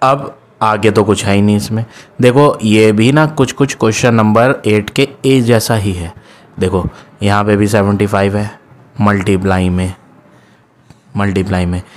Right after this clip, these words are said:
प्लस के आगे जब देखा तो वहाँ पे भी सेवेंटी फ़ाइव है, लेकिन मल्टीप्लाई में कुछ है ही नहीं। तो आप इसमें multiply by one लिख दो, क्या फ़र्क पड़ रहा है? क्योंकि हम जानते हैं सेवेंटी फ़ाइव की मल्टीप्लाई जब वन से होगी तो सेवेंटी फ़ाइव ही होगा।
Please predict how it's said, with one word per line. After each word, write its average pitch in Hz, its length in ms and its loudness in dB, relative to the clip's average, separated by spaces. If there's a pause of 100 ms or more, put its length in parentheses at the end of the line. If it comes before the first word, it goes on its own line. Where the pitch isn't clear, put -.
(240)
प्लस 135 240 0
के 160 120 0
आगे 127 300 2
जब 135 160 2
देखा 139 260 2
तो 160 160 2
वहाँ 113 200 4
पे 107 140 2
भी 107 120 2
सेवेंटी 110 320 2
फ़ाइव 117 200 2
है, 127 60 4
लेकिन 147 260 2
मल्टीप्लाई 156 560 2
में 170 120 2
कुछ 160 180 0
है 98 160 0
ही 107 160 2
नहीं। 135 220 2 (680)
तो - 80 2
आप 107 440 0
इसमें 107 420 0
multiply 104 640 2 (100)
by 104 200 2 (160)
one 120 240 2
लिख 101 220 0
दो, 107 300 2
क्या 101 240 -2
फ़र्क 107 320 -4
पड़ 117 140 0
रहा 117 120 2
है? 175 180 0 (1120)
क्योंकि 110 260 2
हम 117 280 2
जानते 113 460 2
हैं 113 280 2
सेवेंटी 117 440 0
फ़ाइव 110 280 0
की 131 160 0
मल्टीप्लाई 110 520 0
जब 110 240 0
वन 110 220 2
से 107 120 0
होगी 98 220 2
तो 160 100 2
सेवेंटी 123 400 0
फ़ाइव 131 240 2
ही 156 100 4
होगा। 156 340 2